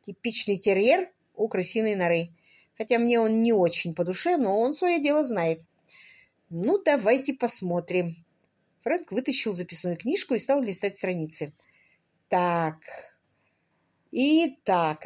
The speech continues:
мистер Люшис Беллингтон говорит, что не покидал территорию своего дома, пока не узнал об убийстве. С двенадцати до половины первого он был в саду вместе с миссис Скотт, где разговаривал с садовником Доналдом,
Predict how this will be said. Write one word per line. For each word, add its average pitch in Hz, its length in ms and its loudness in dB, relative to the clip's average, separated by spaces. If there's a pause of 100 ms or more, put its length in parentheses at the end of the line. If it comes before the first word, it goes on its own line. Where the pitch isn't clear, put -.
мистер 349 540 4
Люшис 269 600 2
Беллингтон 254 560 2
говорит, 240 280 2
что 277 160 -2
не 269 100 2
покидал 240 420 2
территорию 185 640 2
своего 185 380 0
дома, 208 440 2 (300)
пока 202 220 0
не 196 100 0
узнал 202 300 2
об 208 140 2
убийстве. 170 600 -8 (360)
С 190 160 -6
двенадцати 233 460 2
до 240 100 2
половины 294 320 4
первого 214 300 4
он 220 100 0
был 277 120 0
в 262 60 -2
саду 185 380 0
вместе 269 400 0
с - 100 -10
миссис 247 280 -6
Скотт, - 380 -2 (460)
где 349 140 2
разговаривал 233 480 6
с - 40 -4
садовником 202 680 0
Доналдом, 247 560 2